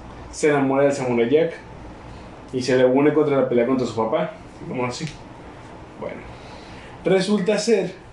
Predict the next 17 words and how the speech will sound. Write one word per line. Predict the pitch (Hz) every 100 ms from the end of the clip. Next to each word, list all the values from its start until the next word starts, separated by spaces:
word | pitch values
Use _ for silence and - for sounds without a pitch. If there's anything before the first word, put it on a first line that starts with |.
| -
que | 147 139
ya | 151
al | 156
final | 196 180 170 170 - - -
Samurai | - - 143 147 156 170 175 - - - - - -
regresa | 127 127 147 143 127
justo | - 175 190 - 196
antes | 185 180 185
de | 175
que | 156
lo | 135
enviara | 131 139 151 151
a | 135
otra | 131 151
línea | 156 160
de | 156
tiempo | 170 165 214